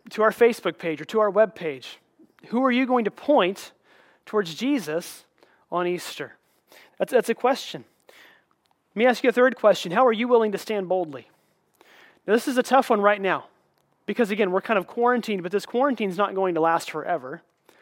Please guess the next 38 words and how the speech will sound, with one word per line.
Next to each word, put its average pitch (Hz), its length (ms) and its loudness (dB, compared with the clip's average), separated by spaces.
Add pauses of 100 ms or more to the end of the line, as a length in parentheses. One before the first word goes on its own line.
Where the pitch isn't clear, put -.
(300)
And 190 100 2
when 196 120 4
we 240 120 2
get 294 200 0
out 254 200 6
of 240 80 4
this - 160 -4
quarantine, 226 640 -2
we're 214 140 4
gonna 254 140 0
make 214 200 0
some 170 160 -10
stands 190 520 -4
and 170 120 -10
some 160 160 -12
statements 220 540 -4
for 180 140 -10
the 151 80 -8
gospel 180 440 -2
because 160 460 -8
God's 240 380 2
gonna 185 180 0
move 185 420 2 (240)
through 175 220 -8
this 254 200 0
time 233 360 0
period 175 360 -2
like 160 160 -2
we've 214 200 -2
never 170 180 0
seen 175 220 -6
him 139 80 -10
move 156 200 -4
before. 127 420 -16 (920)
And, 208 140 0
and 220 260 2
when 233 120 4
this 233 180 0